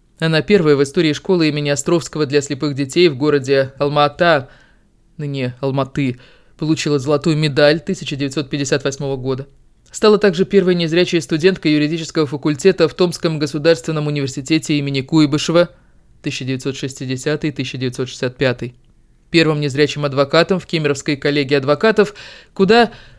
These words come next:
проложила дорогу ещё нескольким незрячим специалистам. В тысяча девятьсот семьдесят четвёртом году Анна Максимовна защитила в Томском университете кандидатскую, а затем в тысяча девятьсот девяносто третьем докторскую диссертацию.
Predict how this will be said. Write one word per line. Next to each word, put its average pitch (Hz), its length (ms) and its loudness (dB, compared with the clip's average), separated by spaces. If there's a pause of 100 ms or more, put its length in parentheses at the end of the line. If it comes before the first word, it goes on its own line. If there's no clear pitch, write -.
(160)
проложила 190 480 6
дорогу 180 380 4
ещё 165 360 2
нескольким 185 720 2
незрячим 147 460 0
специалистам. 135 760 -6 (800)
В - 60 -20
тысяча 254 200 0
девятьсот 226 320 2
семьдесят 214 260 -4
четвёртом 202 360 2
году 185 500 4 (360)
Анна 180 220 4
Максимовна 180 580 4
защитила 165 580 2
в 160 80 -10
Томском 190 400 2
университете 160 720 -2
кандидатскую, 165 920 0 (440)
а 160 100 0
затем 156 300 0
в - 40 -8
тысяча 156 220 -4
девятьсот 143 300 -2
девяносто 143 440 -2
третьем 156 440 0
докторскую 143 560 -2
диссертацию. 156 760 -6